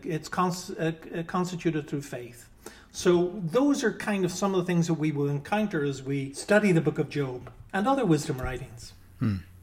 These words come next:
Speaker 2: Well, does the book answer the riddle of life?
Speaker 1: Well, <laughs> Kip,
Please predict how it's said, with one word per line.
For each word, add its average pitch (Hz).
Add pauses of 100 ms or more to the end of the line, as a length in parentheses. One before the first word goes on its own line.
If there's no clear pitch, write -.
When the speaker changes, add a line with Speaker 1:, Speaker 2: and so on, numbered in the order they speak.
(520)
Speaker 2:
Well, 127
does 127
the 117
book 127
answer 120
the 101
riddle 110
of 123
life? 123 (360)
Speaker 1:
Well, 160 (400)
<laughs> -
Kip, 147